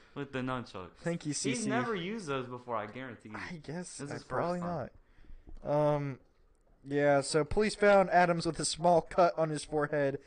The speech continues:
Speaker 2: apparently from a misfired nunchuck strike. <laughs> I think that's really funny.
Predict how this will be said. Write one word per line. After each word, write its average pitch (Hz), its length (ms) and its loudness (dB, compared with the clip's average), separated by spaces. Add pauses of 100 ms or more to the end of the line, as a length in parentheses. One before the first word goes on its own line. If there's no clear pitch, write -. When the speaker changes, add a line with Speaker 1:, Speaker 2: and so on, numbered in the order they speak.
(260)
Speaker 2:
apparently 175 640 2
from 160 240 0
a 156 60 0
misfired 139 560 2
nunchuck 117 400 -6
strike. - 600 -2
<laughs> - 1400 -20
I 196 140 8
think 185 220 4
that's 139 180 2
really 123 220 4
funny. 117 480 0